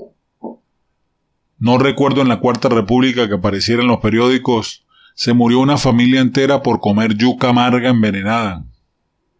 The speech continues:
porque no tenían nada más que comer.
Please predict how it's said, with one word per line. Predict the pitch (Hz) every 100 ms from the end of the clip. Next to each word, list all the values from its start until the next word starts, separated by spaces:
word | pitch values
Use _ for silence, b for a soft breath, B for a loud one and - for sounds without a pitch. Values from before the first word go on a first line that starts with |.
| _ _ _ _ _ _ _ _ _ _ _ _ _
porque | - 95 101
no | 95
tenían | 113 117 113
nada | 117
más | 117 -
que | 120
comer. | 113 113 117 95